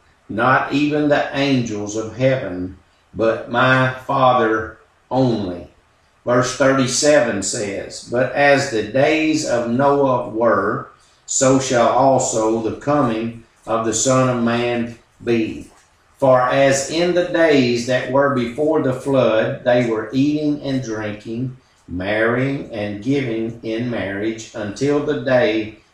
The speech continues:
that Noah entered into the ark, and knew not until the flood came and took them all away. So shall the coming of the Son of Man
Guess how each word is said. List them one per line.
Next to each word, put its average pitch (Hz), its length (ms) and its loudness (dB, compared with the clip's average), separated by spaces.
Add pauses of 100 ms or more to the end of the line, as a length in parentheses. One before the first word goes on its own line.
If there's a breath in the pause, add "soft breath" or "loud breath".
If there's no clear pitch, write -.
(100)
that 98 280 -4
Noah 123 640 2
entered 135 520 -2
into 117 400 -2
the 123 180 -2
ark, - 480 -4 (680 soft breath)
and 113 440 -2
knew 151 300 4
not 139 580 2
until 110 560 -2
the 104 160 -4
flood 143 540 -2
came 110 600 -6 (280 soft breath)
and 101 300 -6
took 156 300 0
them 110 300 -4
all 123 380 2
away. - 360 2 (540 soft breath)
So 151 540 2
shall 127 380 4
the 117 180 0
coming 120 600 -2 (220 loud breath)
of 117 180 0
the 104 120 -4
Son 135 460 0
of 120 140 -2
Man 123 640 -4